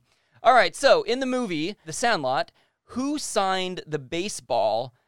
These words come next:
that the Sandlot kids must retrieve from the beast, the dog on the other side of the fence? Who signed the baseball? Was it A, Ted Williams,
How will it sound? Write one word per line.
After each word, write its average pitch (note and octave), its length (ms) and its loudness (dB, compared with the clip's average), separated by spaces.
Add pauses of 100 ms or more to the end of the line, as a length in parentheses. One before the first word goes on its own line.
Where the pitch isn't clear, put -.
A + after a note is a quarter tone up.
(180)
that D#3 140 -6
the D3+ 60 -10
Sandlot F3+ 680 0
kids C#3+ 560 -4 (320)
must D#3+ 320 -4
retrieve D3 500 -6
from C3+ 280 -4
the C3 60 -10
beast, G#2 520 -16
the C#3+ 60 -8
dog C3+ 280 2
on C3 140 -4
the B2+ 100 -8
other B2 140 -8
side B2 240 -6
of A2+ 40 -16
the A#2+ 60 -10
fence? G#2+ 340 -12
Who G#3 120 -12
signed F#3+ 380 0
the - 20 -6
baseball? B2 460 -6
Was B2+ 180 -10
it A#2+ 160 -12
A, F3+ 240 -4
Ted G3+ 300 -8
Williams, D3 640 -8